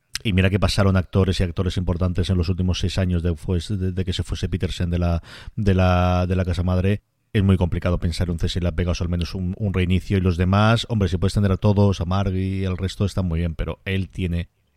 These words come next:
yo creo que estar sí o sí. A ver qué es lo que ocurre. C B S All Access que quieren, eh, eh, apretar el acelerador, que quieren no quedarse atrás en la guerra del streaming, y es cierto que se ha quedado medio, bueno, pues un canal pequeñito, solo en Estados Unidos, que no tiene crecimiento internacional. A ver, C S,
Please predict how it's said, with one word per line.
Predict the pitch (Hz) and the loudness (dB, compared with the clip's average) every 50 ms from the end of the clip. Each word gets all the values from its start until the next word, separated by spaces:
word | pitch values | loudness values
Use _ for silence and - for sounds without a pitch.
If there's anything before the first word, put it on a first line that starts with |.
| _ | _
yo | - 104 101 90 | 0 2 2 4
creo | 87 87 | 4 2
que | 82 | 0
estar | - - 98 90 85 | 0 -2 -2 -2 -2
sí | - - - 92 | -2 -2 0 0
o | 90 | 0
sí. | 80 - 95 85 - _ _ _ _ _ _ _ _ _ - | 0 -2 -6 -8 -8 _ _ _ _ _ _ _ _ _ -2
A | 107 104 | 0 2
ver | 104 113 120 127 131 | 4 6 6 6 4
qué | - 131 | 4 4
es | 113 | 4
lo | 101 87 | 4 4
que | 95 | 2
ocurre. | 85 101 120 117 104 90 85 | 0 0 2 2 4 4 4
C | - - 107 | 4 4 4
B | 104 | 4
S | 101 - - | 2 4 4
All | 104 101 | 4 4
Access | 107 101 - - 104 - | 4 4 4 2 0 0
que | - 101 | 0 0
quieren, | 104 104 107 104 104 104 127 | 2 2 2 2 2 0 0
eh, | 127 117 113 113 120 - | 0 2 0 0 0 0
eh, | 117 120 110 107 107 107 107 104 104 104 104 107 107 107 107 107 107 104 | 0 2 2 4 4 4 4 4 4 2 2 2 2 2 2 2 2 2
apretar | 107 104 - 107 95 107 104 | 2 4 2 4 4 4 2
el | 107 | 4
acelerador, | 101 - 117 104 104 104 104 101 107 117 127 151 147 | 4 4 4 4 6 6 6 6 6 6 6 6 4
que | 120 98 - | 2 -2 -4
quieren | - - 104 98 104 98 | 0 2 2 4 4 6
no | 101 98 | 4 4
quedarse | 90 101 98 92 - | 4 4 4 4 4
atrás | 98 90 - 104 90 98 | 2 2 2 0 2 2
en | 95 | 2
la | 98 95 | 0 2
guerra | 90 101 90 101 98 | 0 0 0 2 2
del | 98 98 | 2 2
streaming, | 95 - - - 117 117 131 135 117 | 0 0 0 0 2 4 4 4 2
y | 98 | 2
es | 85 - | 0 0
cierto | - 95 95 | 0 0 2
que | 92 95 | 0 0
se | - 101 | 0 0
ha | 85 | 0
quedado | 95 92 95 95 95 | 2 2 4 4 2
medio, | 98 92 107 98 95 95 95 98 98 95 90 95 95 95 | 2 0 0 0 2 2 4 4 4 4 4 4 4 4
bueno, | 92 92 104 107 | 4 4 2 4
pues | 95 95 90 | 4 2 2
un | 95 | 2
canal | 101 101 101 92 | 0 0 2 2
pequeñito, | - 90 98 98 104 110 101 - 107 101 | 2 2 2 4 4 4 4 6 4 4
solo | - - 101 98 | 4 4 2 2
en | 92 92 | 2 0
Estados | - - 95 92 85 87 | 0 -2 -2 -2 0 0
Unidos, | 87 101 117 117 107 110 110 107 104 - - _ _ _ _ _ | 2 2 2 4 4 4 4 4 2 0 -4 _ _ _ _ _
que | - - 98 | -2 2 2
no | 98 92 | 4 4
tiene | 98 98 90 | 4 4 2
crecimiento | 95 - - 95 95 92 90 98 | 2 0 2 2 2 2 2 0
internacional. | 87 95 95 95 90 - 98 95 104 110 123 - | 2 2 2 2 2 2 2 2 2 2 2 0
A | - 95 | 0 0
ver, | 92 95 - | 0 0 2
C | - 104 | 2 0
S, | 98 - - | 0 0 0